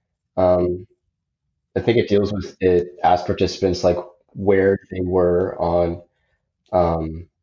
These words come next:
nine eleven. And somehow, I think it was a, like, a longitudinal study. I'm not sure if I'm right, but I think it's,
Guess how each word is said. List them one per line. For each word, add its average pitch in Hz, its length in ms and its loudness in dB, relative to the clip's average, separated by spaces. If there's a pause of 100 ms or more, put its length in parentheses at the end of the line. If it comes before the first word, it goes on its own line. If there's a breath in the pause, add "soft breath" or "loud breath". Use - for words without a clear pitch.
nine 90 260 2
eleven. 90 380 -2 (1000)
And 87 600 0 (1400)
somehow, 104 500 0
I 101 60 -2
think 151 180 2
it 135 60 2
was 92 240 2
a, 82 320 2
like, 87 160 0
a 85 40 -2
longitudinal 87 640 0
study. 92 460 0 (240)
I'm 92 80 2
not 87 140 4
sure 85 200 2
if 82 120 -4
I'm 80 120 -4
right, 80 280 -4
but 82 260 -6 (680 soft breath)
I 95 100 4
think - 440 -2 (200)
it's, - 500 -6